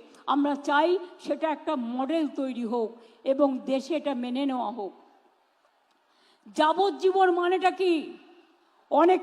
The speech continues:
কেসে আমরা দেখেছি দু তিন বছরে বেরিয়ে গেছে, পেরোলে বেরিয়ে যায়। তারে অন্যায় করেও তাকে ক্ষমা করে দেব? কেন বলবে? এই কেসটা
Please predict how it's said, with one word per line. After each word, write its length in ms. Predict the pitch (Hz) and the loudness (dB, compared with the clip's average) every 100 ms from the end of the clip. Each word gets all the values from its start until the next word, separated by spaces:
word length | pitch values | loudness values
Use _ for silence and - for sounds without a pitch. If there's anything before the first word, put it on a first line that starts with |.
| 359 | -2
কেসে 260 | 339 370 | -4 0
আমরা 220 | 349 330 330 | 0 2 0
দেখেছি 280 | 330 349 349 | 0 -2 -2
দু 140 | 262 302 | 2 2
তিন 200 | 359 330 311 | 4 2 4
বছরে 340 | 302 320 320 | 0 0 0
বেরিয়ে 320 | 285 277 285 247 | 0 0 -2 -2
গেছে, 280 | 226 - 175 - - _ _ _ _ _ _ | -6 -8 -14 -14 -20 _ _ _ _ _ _
পেরোলে 460 | 349 392 415 415 415 | 6 8 8 10 8
বেরিয়ে 320 | 403 415 415 403 | 6 2 4 6
যায়। 240 | 392 349 226 - - - _ _ _ _ _ _ _ 302 | 6 6 0 -8 -18 -20 _ _ _ _ _ _ _ 0
তারে 200 | 339 381 349 | 6 8 8
অন্যায় 380 | 359 381 403 415 | 6 6 6 6
করেও 260 | 392 392 392 | 6 4 6
তাকে 240 | 381 381 | 2 2
ক্ষমা 280 | 285 359 392 | 0 4 4
করে 200 | 427 415 427 | 4 2 4
দেব? 140 | 440 480 392 - - - - - _ _ _ _ - | 6 8 8 4 -10 -20 -20 -20 _ _ _ _ -4
কেন 220 | 381 415 440 415 | 0 4 4 4
বলবে? 320 | 427 415 403 349 - - - _ _ _ | 0 -2 -4 -4 -6 -18 -20 _ _ _
এই 200 | 349 415 - | 0 0 -2
কেসটা 480 | 415 381 - 403 415 | -2 -2 -2 0 4